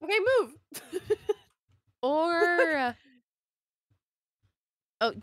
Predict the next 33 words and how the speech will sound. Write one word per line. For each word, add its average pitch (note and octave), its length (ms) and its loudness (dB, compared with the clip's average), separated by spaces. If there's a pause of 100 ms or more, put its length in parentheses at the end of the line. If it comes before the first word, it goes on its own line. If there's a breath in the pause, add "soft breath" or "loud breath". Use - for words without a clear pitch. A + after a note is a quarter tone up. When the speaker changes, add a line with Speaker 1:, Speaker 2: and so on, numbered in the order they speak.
Speaker 2:
yeah, A#3 160 4
that's A#3+ 180 -6
pretty D4+ 180 -8
much A#3 220 -8
it. F3+ 240 -6 (1600)
Wait, D4 120 -4
you F4+ 100 -4
look D#5 180 -6
good, C#5+ 240 -2
though. F#3 480 0 (500)
That's G#4+ 140 -8 (440)
Speaker 1:
Okay. A3+ 140 -2
Speaker 2:
cute. G3+ 240 -18 (720 soft breath)
You D4 80 -6
Speaker 1:
Okay, C4+ 60 -6
Speaker 2:
look D4+ 160 0
Speaker 1:
thank G#4 260 -2
Speaker 2:
like - 60 -10
Speaker 1:
you. - 140 -20 (540)
Speaker 2:
That E4+ 200 0
one C#4+ 240 -2
girl C4+ 240 0
pirate, A3+ 580 0 (340)
I A#3+ 120 4
don't A#3 300 0
know B3 100 -2
her A#3+ 100 0
name, G#3 380 -4
from A#3+ 300 -2
Pirates A3 260 -2
of - 40 -20
the A3+ 60 -18
Caribbean? F3+ 520 -6